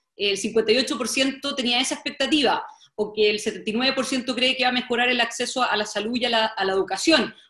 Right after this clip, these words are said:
eh, que un porcentaje significativo cree que va a reducir las brechas de la desigualdad,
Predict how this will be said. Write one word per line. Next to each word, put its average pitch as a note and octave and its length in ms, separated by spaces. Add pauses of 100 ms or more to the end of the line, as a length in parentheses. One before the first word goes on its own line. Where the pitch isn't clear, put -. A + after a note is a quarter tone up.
(240)
eh, G#3 440
que A3+ 80
un A3+ 100
porcentaje A#3+ 400
significativo A3+ 560
cree A#3+ 240
que A#3+ 80
va A3+ 80
a A3 60
reducir A#3 400
las C#4+ 120
brechas C4+ 300
de B3+ 60
la A#3+ 80
desigualdad, G#3+ 540